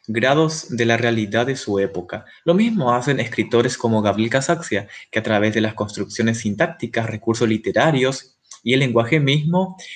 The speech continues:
logra expresar, aprender realidades de su época. Podemos concluir afirmando que el escritor Gabriel Casaxia hace uso de su capacidad creadora para denunciar problemas reales que asfixiaban a la sociedad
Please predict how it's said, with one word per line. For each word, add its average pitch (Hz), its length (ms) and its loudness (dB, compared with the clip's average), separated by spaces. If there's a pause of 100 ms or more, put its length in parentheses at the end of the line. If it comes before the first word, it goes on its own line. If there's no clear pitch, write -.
(140)
logra 156 560 4 (160)
expresar, 156 760 -2 (120)
aprender 127 760 0
realidades 127 760 0
de 113 200 -2
su 107 340 -8
época. - 480 -4 (2750)
Podemos 135 320 4
concluir 120 420 2
afirmando 143 640 0
que 107 300 -2
el 107 80 0
escritor 110 440 0
Gabriel 117 280 0
Casaxia 156 680 -4 (200)
hace 143 240 0
uso 131 280 4
de 147 80 4
su 113 140 -6
capacidad 110 520 -2
creadora 135 540 0
para 110 180 0
denunciar 107 480 -2
problemas 110 460 -2
reales 135 500 0
que - 80 -6
asfixiaban 143 600 -2
a 120 40 -2
la 113 100 2
sociedad 113 540 -2